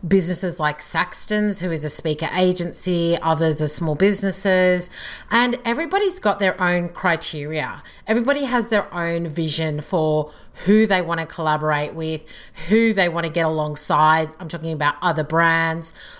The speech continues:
what's important to them, and how they go about it. I think that the more you do it, the smarter you get about what you want and, you know, whether it works for you or not.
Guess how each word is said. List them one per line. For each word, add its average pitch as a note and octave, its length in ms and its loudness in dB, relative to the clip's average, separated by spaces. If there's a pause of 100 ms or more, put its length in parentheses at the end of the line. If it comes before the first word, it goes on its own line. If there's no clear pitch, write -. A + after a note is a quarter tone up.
what's A#3 360 0
important F3 580 -2
to E3+ 140 0
them, E3+ 520 2 (300)
and G3 120 0
how F#3+ 280 2
they C#4 120 0
go G3 280 2
about D#3 420 2
it. C3+ 160 -6
I A3 120 0
think C4 260 -2
that D#4+ 120 -4
the C4 80 2
more G3 220 4
you F3 180 -4
do E3 260 0
it, E3 160 2
the F3 60 -4
smarter E3 380 2
you E3 140 -6
get D#3 200 -2
about D#3 380 0 (320)
what E3+ 360 0
you F3+ 140 -2
want E3+ 540 0 (100)
and, E3 640 0 (160)
you F#3+ 140 -2
know, E3 360 0
whether F3 320 2
it E3 260 -4
works E3+ 440 0
for - 80 -4
you E3 260 0
or D#3+ 140 4
not. A3+ 400 2